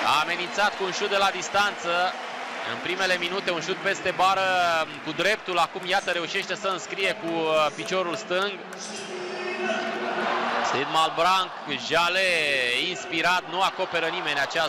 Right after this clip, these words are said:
zonă din, uh, fața careului de șaisprezece metri. Nici Laban, nici,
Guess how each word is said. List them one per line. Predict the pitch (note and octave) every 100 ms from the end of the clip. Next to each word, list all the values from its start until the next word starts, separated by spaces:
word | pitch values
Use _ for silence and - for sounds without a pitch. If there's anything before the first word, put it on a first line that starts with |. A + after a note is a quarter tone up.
| C#3
zonă | D#3 C#3 C#3+ D#3 - - - - - - - -
din, | - C3 C3
uh, | C3+ C3+ C3 B2+ -
fața | D#3+ E3 D3
careului | D#3 E3 E3
de | D3 C#3
șaisprezece | E3 E3+ - D3 D3 D#3+ D#3
metri. | D#3+ E3+ F3 F3 E3+ - E3 - E3+ - E4+ E4+ D#4+ - - - - E3 E3 - D#3+ - - - - - - - - - - - - -
Nici | C3 -
Laban, | D3 D3 D#3 F3 F3+ F3+ E3
nici, | E3 -